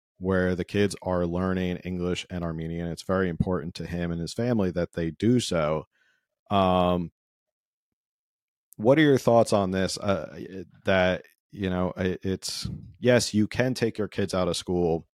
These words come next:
but sometimes you don't wanna take your kids out of school. Like, you want them to stay in this school, and it's, should you fight? Should you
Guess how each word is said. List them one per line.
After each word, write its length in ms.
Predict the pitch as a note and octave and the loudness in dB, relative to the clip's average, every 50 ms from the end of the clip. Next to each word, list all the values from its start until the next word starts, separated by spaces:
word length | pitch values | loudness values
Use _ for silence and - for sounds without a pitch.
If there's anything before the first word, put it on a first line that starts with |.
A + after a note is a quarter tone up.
| _ _ _ _ _ _ _ _ _ _ _ _ _ _ _ _ _ _ _ _ | _ _ _ _ _ _ _ _ _ _ _ _ _ _ _ _ _ _ _ _
but 100 | - F2 | -8 -4
sometimes 400 | - - C3+ D#3+ E3+ G#3 G#3 F3 | -2 0 0 2 2 2 2 2
you 80 | C#3 B2 | 2 4
don't 200 | B2 A#2+ G2+ E2+ | 4 4 2 2
wanna 260 | E2 F2 A2+ D#3+ D3 | -2 -2 -2 -2 -4
take 180 | - - D#2+ - | -4 -6 -8 -8
your 120 | D#2 D2+ | -8 -8
kids 180 | - E2+ D#2+ D#2 | -6 -6 -4 -4
out 140 | D#2 D2+ D2 | -4 -4 -4
of 60 | - | -6
school. 220 | - - D#2 C#2+ | -8 -8 -8 -6
Like, 220 | D2 D#2+ E2 - - | -6 -6 -8 -6 -4
you 140 | F#2+ G2+ | -4 -4
want 320 | G#2 F#2 G2 G2 A2 G#2+ - | -2 0 0 0 0 0 -2
them 160 | G#2+ G#2 F#2+ | -4 -4 -4
to 120 | - G2 | -6 -8
stay 420 | F2 - - G2 G2 G2 F#2+ F#2 - - | -8 -4 0 0 2 2 2 -2 -4 -6
in 300 | F#2 F2+ F#2 F2+ E2 - | -8 -6 -6 -6 -6 -4
this 200 | - F#2+ A#2 C3+ | -2 -2 -2 -2
school, 600 | - - - - F2 D#2 D2 D2+ D2+ D#2 D#2 - _ _ _ _ _ _ _ _ _ _ _ _ _ _ _ - | -4 -6 -6 -4 -4 -4 -2 -2 -4 -4 -6 -8 _ _ _ _ _ _ _ _ _ _ _ _ _ _ _ -2
and 320 | G2 F#2+ F#2 F#2 F2+ D#2+ - _ _ _ _ _ _ - | 0 0 0 0 -2 -4 -8 _ _ _ _ _ _ -6
it's, 240 | G#2 F#2+ - - - _ _ _ _ - | -6 -6 -6 -8 -20 _ _ _ _ -12
should 260 | - - G2+ F#2 F2+ | -6 -4 -4 -2 -2
you 140 | G2 G2+ F#2 | -2 -2 -2
fight? 440 | - - A#2 C3+ B2+ F2+ - - | 2 4 4 4 4 4 0 -4
Should 220 | - - F#2+ E2 E2+ | -6 -6 -6 -6 -4
you 640 | F#2 F#2+ F#2+ F#2+ G2 F#2+ F#2+ F#2+ F#2 F#2+ F#2+ F#2 | -2 -2 0 0 0 -2 -2 -2 -2 -4 -4 -6